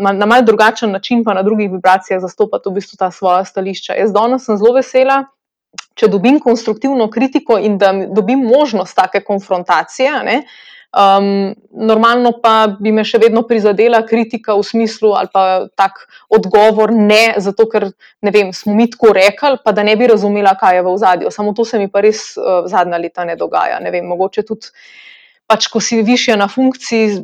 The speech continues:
si prej ti tisti, a ne, ke moraš biti pozoren, da drugim tako ne zapiraš vrat, pa ne ubijaš njihovega driva, ampak, um, ja, tako, zdaj bom rekla, je, je vseeno tudi sebe vidim, se, samo sebe drugače dojemam, kot sem se, na primer, v tistih prvih izkušnjah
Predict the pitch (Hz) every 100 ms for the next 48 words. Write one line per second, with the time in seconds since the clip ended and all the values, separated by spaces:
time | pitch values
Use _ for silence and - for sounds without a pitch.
0 | - - - 214 240 254 262 247 247 -
1 | 214 190 185 196 208 202 190 196 220 214
2 | 226 214 185 208 220 269 285 - 269 262
3 | 262 277 - 285 277 262 247 226 262 -
4 | - 233 233 220 226 220 196 254 226 220
5 | 240 240 240 214 208 208 208 - _ 202
6 | 202 208 247 247 254 240 - 214 208 208
7 | 208 - - - 196 190 185 185 190 _
8 | 220 202 185 _ 190 196 - 208 220 196
9 | 185 185 202 190 185 185 - 196 - 233
10 | 220 185 - 220 - 220 190 185 190 185
11 | 190 - 170 220 190 - 220 208 220 220
12 | 202 180 175 180 175 180 185 180 180 170
13 | - - 190 - 180 175 185 185 180 180
14 | - 196 - - 202 180 - - - 202
15 | - -